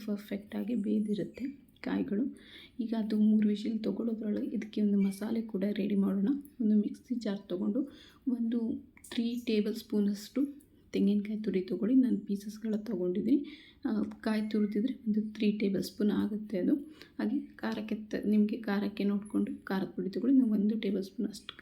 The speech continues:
ಅಚ್ಚ ಖಾರದ ಪುಡಿ, ಒಂದು ಟೇಬಲ್ ಸ್ಪೂನ್ ಧನಿಯಾ ಪುಡಿ, ಹಾಗೆ ಒಂದು ಅರ್ಧ ಟೇಬಲ್ ಸ್ಪೂನಷ್ಟು ಅರಿಶಿನ, ಒಂದು ಮೂರು ಎಸಳಷ್ಟು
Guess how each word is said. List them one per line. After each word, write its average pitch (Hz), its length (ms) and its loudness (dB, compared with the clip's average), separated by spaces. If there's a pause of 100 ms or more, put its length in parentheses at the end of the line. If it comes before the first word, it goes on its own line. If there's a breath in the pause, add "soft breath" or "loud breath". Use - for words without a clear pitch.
ಅಚ್ಚ - 260 -10
ಖಾರದ 190 280 -2
ಪುಡಿ, 247 220 0 (100)
ಒಂದು 214 360 2 (460 loud breath)
ಟೇಬಲ್ 208 260 0
ಸ್ಪೂನ್ 262 320 -2
ಧನಿಯಾ 202 440 4
ಪುಡಿ, 220 160 2
ಹಾಗೆ 214 320 -2
ಒಂದು 220 240 0 (100)
ಅರ್ಧ 208 280 -4 (120)
ಟೇಬಲ್ 214 260 -2
ಸ್ಪೂನಷ್ಟು 196 520 -2 (100)
ಅರಿಶಿನ, 208 340 -2 (440 loud breath)
ಒಂದು 240 200 4
ಮೂರು 233 340 0
ಎಸಳಷ್ಟು 196 600 -2